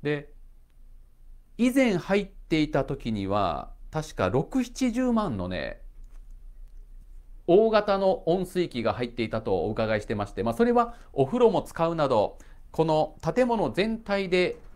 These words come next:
一般の生活として入れていたので、大型のものが入っていたようなんですが、よく考えたら私たちは、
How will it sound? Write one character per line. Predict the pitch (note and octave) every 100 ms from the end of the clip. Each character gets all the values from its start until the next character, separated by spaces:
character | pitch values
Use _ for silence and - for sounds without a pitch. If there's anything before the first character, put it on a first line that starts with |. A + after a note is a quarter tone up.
| -
一 | D#3+ D#3+ -
般 | G3+
の | G3 F#3
生 | - B3+ C4+
活 | C4+ B3+ -
と | E3+
し | -
て | A2+ F#2+ - - - - -
入 | C3
れ | C#3+
て | D3+ D3+
い |
た | D3+
の | B2+
で、 | A2
大 | A#2+ F#3+
型 | G#3+ G#3+
の | G#3
も | G#3
の | G3
が | B2
入 | C#3+
っ |
て | - B2
い |
た | A2+
よ | A2 G#2+
う |
な | F2
ん | D2+
で | D2+
す | F#2
が、 | F#2 F2+ D#2 - - - - - -
よ | F#3 D4
く | C4
考 | - - A#3 A#3 A#3
え | A3+
た | G#3+
ら | C3+ A#2+
私 | C3+ A3+
た | - B2
ち | G2
は、 | G2 E2+ -